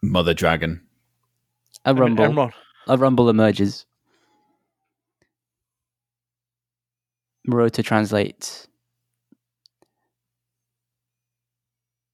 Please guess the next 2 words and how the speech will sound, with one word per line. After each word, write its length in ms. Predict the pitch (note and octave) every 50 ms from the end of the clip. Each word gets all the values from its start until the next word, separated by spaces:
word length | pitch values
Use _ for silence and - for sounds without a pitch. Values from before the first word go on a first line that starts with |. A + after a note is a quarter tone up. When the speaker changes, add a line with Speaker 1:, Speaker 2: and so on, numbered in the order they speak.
| _ _ _ _ _ _ _ _ _ _ _ _
Speaker 2:
"Perhaps 920 | - A#2+ G#2 A2 A2 G#2+ - - _ _ _ - - - - - - - _ _ _ _ _ _ -
a 480 | C#3 A#2+ A2+ A2 G#2+ G#2+ G#2+ G#2 -